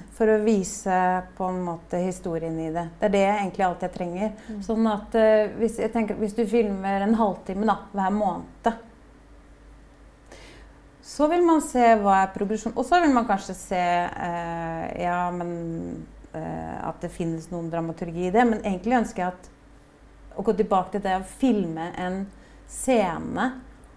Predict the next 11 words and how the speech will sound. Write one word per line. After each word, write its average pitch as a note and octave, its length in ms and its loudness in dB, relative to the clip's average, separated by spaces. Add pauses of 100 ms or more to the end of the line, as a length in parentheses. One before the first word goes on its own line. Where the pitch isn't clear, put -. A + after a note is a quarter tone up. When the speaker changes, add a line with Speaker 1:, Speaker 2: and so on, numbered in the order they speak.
(120)
Speaker 1:
og G3+ 100 -8
så G#3+ 120 -2
klippe C4 540 -2
en F3+ 140 2
scene G3 580 -2
ut F#3 340 -4
av G3 280 2
det F3 240 0
du F3 60 -4
har G3 80 2
filmet G3 500 -4